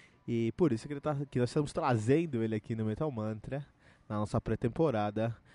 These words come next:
Shadow Work do Warroden. E aqui no Metal Mantra a gente tem a nossa própria pontuação.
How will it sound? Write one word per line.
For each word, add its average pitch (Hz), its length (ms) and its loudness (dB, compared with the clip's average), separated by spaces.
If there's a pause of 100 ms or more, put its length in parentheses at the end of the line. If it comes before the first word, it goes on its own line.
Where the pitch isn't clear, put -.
(180)
Shadow 151 540 4
Work 110 460 4 (420)
do 131 260 6
Warroden. 123 840 4
E 170 160 0
aqui 226 280 0
no 214 120 2
Metal 156 240 4
Mantra 143 280 2
a 151 40 2
gente 165 580 -4 (240)
tem 165 240 0
a 160 40 -2
nossa 170 220 0
própria 170 260 0
pontuação. 190 800 -2